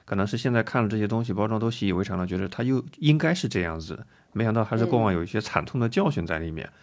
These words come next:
Speaker 1: 我脑海里刚才想的画面就是我买牙膏的时候，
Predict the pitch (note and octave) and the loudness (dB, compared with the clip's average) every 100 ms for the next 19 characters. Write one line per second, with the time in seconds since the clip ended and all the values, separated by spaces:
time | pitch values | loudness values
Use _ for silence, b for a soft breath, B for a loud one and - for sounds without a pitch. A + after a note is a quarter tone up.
0 | B B B A#2 A2 B2 A2 A#2 A#2+ F#2+ | B B B 0 4 4 4 2 2 0
1 | E2+ A2+ A2 G2+ G#2 G#2 G#2 G2+ E2+ E2+ | 0 0 2 0 0 0 2 2 0 0
2 | G#2+ A2+ G#2+ G2 F#2 | 2 2 2 -2 -2